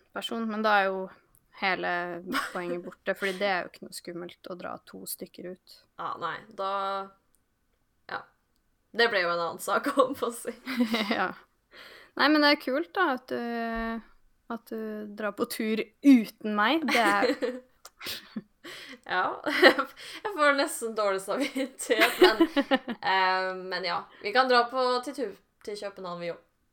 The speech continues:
Speaker 1: Ja. Ja,
Speaker 2: Etterpå,
Speaker 1: så du vil
Speaker 2: holdt på å
Speaker 1: det,
Speaker 2: si.
Speaker 1: ja. OK,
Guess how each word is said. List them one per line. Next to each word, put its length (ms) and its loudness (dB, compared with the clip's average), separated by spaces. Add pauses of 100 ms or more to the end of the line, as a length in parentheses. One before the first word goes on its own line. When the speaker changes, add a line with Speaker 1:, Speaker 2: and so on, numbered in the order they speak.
(500)
Speaker 1:
Ja. 160 -2 (840)
Ja, 160 2
Speaker 2:
Etterpå, 280 -6
Speaker 1:
så 120 -2
du 140 -2
vil 180 -2
Speaker 2:
holdt 80 0
på 40 -4
å 20 2
Speaker 1:
det, 140 4 (180)
Speaker 2:
si. 160 -6
Speaker 1:
ja. 160 -4
OK, 220 -4